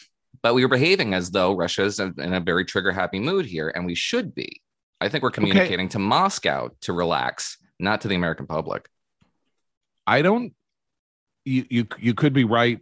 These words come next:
Speaker 2: in part, but I don't, first of all, if that's true, then he's worse than I thought.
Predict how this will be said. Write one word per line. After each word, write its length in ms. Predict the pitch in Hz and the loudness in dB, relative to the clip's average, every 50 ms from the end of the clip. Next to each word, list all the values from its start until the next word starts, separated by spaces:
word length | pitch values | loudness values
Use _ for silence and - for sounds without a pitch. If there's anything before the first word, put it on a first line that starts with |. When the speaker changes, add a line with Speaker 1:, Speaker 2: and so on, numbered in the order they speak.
| _ _ | _ _
Speaker 2:
in 220 | - 107 107 98 92 | -4 -2 -2 0 -2
part, 540 | - - 151 180 - 113 62 - - - - - _ _ - | -2 0 2 2 2 2 0 -4 -12 -14 -18 -18 _ _ -20
but 360 | 104 101 - - 113 110 107 - | -18 -8 0 2 2 2 2 2
I 140 | - 110 | 0 0
don't, 420 | 117 107 101 - 127 135 147 - - | 0 0 0 0 2 2 2 0 -2
first 300 | - 156 165 160 - - | 0 2 2 2 0 -6
of 80 | 120 | -2
all, 260 | 117 107 95 92 92 - | 0 2 2 2 0 0
if 200 | - 160 170 - - | 0 0 0 0 -2
that's 320 | - 147 117 101 - - | 0 0 0 0 -4 -10
true, 540 | - - - 127 120 123 143 175 240 302 320 - _ _ _ _ _ _ _ _ _ _ _ _ _ _ _ _ _ _ _ | -14 -8 -4 -2 0 2 2 2 0 -2 -6 -8 _ _ _ _ _ _ _ _ _ _ _ _ _ _ _ _ _ _ _
then 180 | - 120 170 175 | 2 2 2 4
he's 220 | 185 190 190 160 | 4 0 0 -2
worse 440 | 139 127 135 156 160 165 147 - - | 0 2 2 4 4 2 0 -4 -4
than 180 | - 143 127 113 | -2 -2 0 0
I 140 | 113 113 110 | 0 -4 -4
thought. 520 | - - 117 98 80 - - - _ - | -4 -2 -2 -2 -2 -2 -8 -16 _ -20